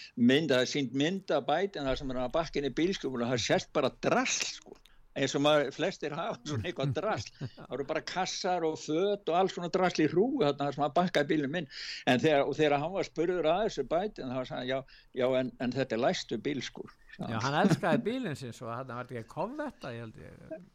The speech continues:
Speaker 1: Jú, jú, Corvette, græn
Speaker 2: Já,
Speaker 1: Corvette.
Speaker 2: Corvette, já.
Speaker 1: Nei,
Speaker 2: En
Speaker 1: en það, það er svo mikið hneyksli í sambandi við þetta, sko. Ég held að, að repub-,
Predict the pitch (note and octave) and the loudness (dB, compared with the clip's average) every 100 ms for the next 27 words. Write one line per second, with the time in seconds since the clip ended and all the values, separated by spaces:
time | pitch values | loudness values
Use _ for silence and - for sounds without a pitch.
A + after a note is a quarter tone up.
0 | _ A#2 A#2 A2+ D3 - G#2+ G2 G2+ - | _ 6 8 8 6 6 6 6 4 -2
1 | G#2+ G2 G#2 - B2+ G#2+ B2+ B2+ B2+ - | 0 2 2 0 -4 -4 -6 -8 -10 -10
2 | B2+ A2 A2 - - - - - - C3+ | -12 -10 -10 -12 -16 -16 -20 -2 4 6
3 | C#3+ D#3 C#3+ D#3 D3+ D3+ C#3 D3 C#3 D#3+ | 6 4 2 0 0 -8 -6 -4 -4 -6
4 | F3+ E3+ E3 D#3+ C#3+ E3 - D#3+ D#3 D3+ | -6 -6 -8 -6 -4 -4 -6 -10 -8 -8
5 | D3 D3 D#3 D3 C#3+ - C#3+ C#3 D3+ - | -8 -6 -6 -6 -10 -6 -2 0 0 -2
6 | D3 C#3+ C#3 C#3 - C#3 C3+ C#3 C#3+ D3 | -2 0 -2 -6 -6 -6 -4 -2 -2 -2
7 | C#3 | -6